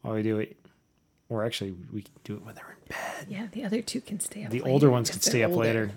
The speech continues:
Speaker 1: Yeah. So that'll be that. All right. Well, it looks like we have a lot of mystery, but we've talked about going back to school.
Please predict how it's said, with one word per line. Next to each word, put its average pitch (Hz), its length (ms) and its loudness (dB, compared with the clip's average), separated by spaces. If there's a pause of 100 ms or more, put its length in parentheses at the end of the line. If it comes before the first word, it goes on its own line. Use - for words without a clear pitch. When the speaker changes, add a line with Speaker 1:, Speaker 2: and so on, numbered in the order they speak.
(100)
Speaker 1:
Yeah. 110 320 2 (720)
So - 160 8
that'll 190 200 12
be 156 120 12
that. 117 260 6 (560)
All 123 140 2
right. 104 200 -2 (880)
Well, 113 280 0 (100)
it 120 100 -6
looks - 160 -8
like 120 120 -2
we 110 80 0
have 101 80 -2
a 101 40 -4
lot 107 220 0
of 101 60 -4
mystery, 104 480 -6
but 107 120 -10
we've 110 360 -6
talked 131 280 0
about 110 240 4
going 214 240 8
back 196 200 6
to 185 80 4
school. 135 600 12